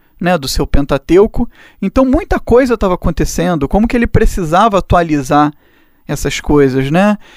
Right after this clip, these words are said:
É, fazendo aqui até um, uma brincadeira, se nós pudéssemos trazer pro dia de hoje, provavelmente Kardec teria um blog, onde ele postaria ali a atualização,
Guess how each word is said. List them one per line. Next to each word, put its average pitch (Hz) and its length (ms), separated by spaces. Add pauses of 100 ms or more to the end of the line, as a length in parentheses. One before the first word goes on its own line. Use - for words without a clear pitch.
(240)
É, 135 460 (460)
fazendo 147 500
aqui 143 180
até 147 240
um, 135 400 (140)
uma 143 220
brincadeira, 143 840 (500)
se - 160
nós 151 200
pudéssemos 147 440
trazer 151 280
pro 151 140
dia 143 140
de 135 120
hoje, 196 280
provavelmente 180 800
Kardec 196 480
teria 196 300
um 262 100
blog, 165 520 (180)
onde 151 160
ele 156 120
postaria 170 720
ali 170 260 (340)
a 147 100
atualização, 165 880